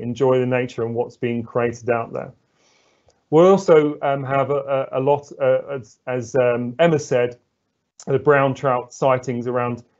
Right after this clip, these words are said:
King George's Park, um, around the Wandle in King George's Park have been sighted. So there's lots to do around, around Wandsworth, uh, a lot of green open spaces on the Wandsworth Council site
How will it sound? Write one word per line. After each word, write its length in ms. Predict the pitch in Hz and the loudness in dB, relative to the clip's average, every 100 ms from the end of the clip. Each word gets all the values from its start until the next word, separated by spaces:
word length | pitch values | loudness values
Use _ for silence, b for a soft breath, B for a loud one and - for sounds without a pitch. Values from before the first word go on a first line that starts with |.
| _ | _
King 220 | - 170 | -2 0
George's 340 | 147 131 123 113 | 2 0 -2 -8
Park, 480 | - 127 113 - _ _ _ _ - | -6 -6 -6 -10 _ _ _ _ -2
um, 400 | 127 123 117 120 - | 2 2 0 -2 -2
around 300 | 123 123 123 | -2 -2 -2
the 60 | |
Wandle 480 | 117 127 127 127 123 | 0 0 0 -2 -2
in 240 | 123 120 | -4 -6
King 160 | 127 120 | -6 -4
George's 300 | 123 120 117 | -4 -4 -4
Park 320 | - 131 - | -2 0 -2
have 100 | 107 | -8
been 180 | 117 117 | -10 -10
sighted. 540 | - 117 123 - - _ _ _ _ _ | -8 -8 -8 -14 -16 _ _ _ _ _
So 80 | 151 | 0
there's 120 | 143 | 4
lots 420 | 165 180 170 165 | 8 8 6 2
to 80 | 160 | -10
do 200 | 139 147 | -2 0
around, 580 | 131 131 127 123 120 - - | 0 -2 -4 -6 -10 -16 -10
around 340 | 120 123 123 | -6 -6 -8
Wandsworth, 600 | 120 123 120 120 120 113 _ _ _ | -8 -8 -6 -6 -6 -10 _ _ _
uh, 180 | 123 131 | -6 -4
a 40 | 127 | 0
lot 220 | 143 147 | 2 2
of 140 | 117 | 0
green 240 | 143 135 131 | 0 0 0
open 160 | 123 | -4
spaces 580 | 120 127 120 120 127 - _ _ - | -6 -4 -4 -4 -12 -14 _ _ -8
on 80 | 127 | -4
the 60 | |
Wandsworth 420 | 123 143 143 123 113 | 2 2 2 -6 -10
Council 360 | 131 131 139 | -10 -10 -14
site 340 | - 135 135 | -12 -10 -10